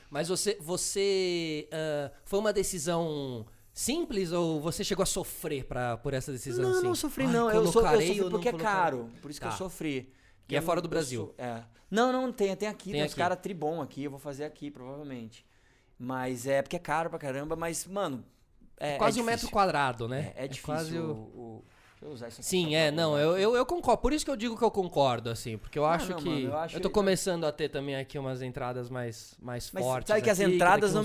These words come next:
Speaker 2: me,
Speaker 1: anos
Speaker 2: as entradas não me incomodam.
Speaker 1: É no meio
Speaker 2: É
Speaker 1: mesmo.
Speaker 2: aqui, é o,
Speaker 1: Aham,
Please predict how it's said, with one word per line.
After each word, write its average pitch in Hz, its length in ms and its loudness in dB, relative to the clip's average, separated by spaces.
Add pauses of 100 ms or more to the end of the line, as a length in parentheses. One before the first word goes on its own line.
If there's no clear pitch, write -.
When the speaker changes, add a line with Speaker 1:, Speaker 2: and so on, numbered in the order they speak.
Speaker 2:
me, - 20 4
Speaker 1:
anos 156 300 -2
Speaker 2:
as 160 160 -4
entradas 180 280 0
não 190 80 -4
me 196 80 -4
incomodam. 185 280 -2
Speaker 1:
É 165 40 2
no 175 100 2
meio 160 360 4
Speaker 2:
É - 20 0 (140)
Speaker 1:
mesmo. 120 200 -2
Speaker 2:
aqui, 185 40 0 (120)
é 160 80 0
o, 160 60 2
Speaker 1:
Aham, 143 140 0